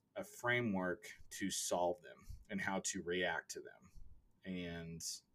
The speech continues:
um, it helps you stop from being reactionary if you can have, like,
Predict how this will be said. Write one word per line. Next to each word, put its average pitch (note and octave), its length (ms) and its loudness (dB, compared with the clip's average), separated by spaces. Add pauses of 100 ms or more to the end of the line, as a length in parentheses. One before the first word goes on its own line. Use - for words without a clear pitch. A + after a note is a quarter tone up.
um, E2+ 600 -4 (240)
it G2+ 100 0
helps A#2 200 4
you G#2 60 2
stop G#2 340 6
from A2 120 2
being G2 180 4
reactionary A#2 1000 6
if - 120 -8
you G2 80 -10
can F#2 140 -6
have, F#2+ 240 0
like, E2+ 280 -6